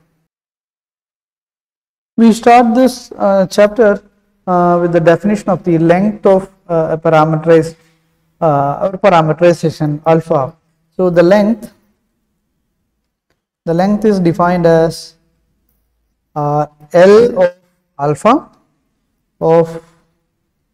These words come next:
a parameterized curve, parameterized curve alpha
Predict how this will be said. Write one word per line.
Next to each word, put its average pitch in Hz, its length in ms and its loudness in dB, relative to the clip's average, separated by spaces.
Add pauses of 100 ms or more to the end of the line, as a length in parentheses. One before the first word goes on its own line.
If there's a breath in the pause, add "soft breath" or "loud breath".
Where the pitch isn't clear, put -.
(100)
a 160 300 -2 (100)
parameterized 160 880 -2
curve, 170 240 -2 (2500)
parameterized 160 1120 -6 (1400)
curve 165 600 2 (1200)
alpha 214 540 4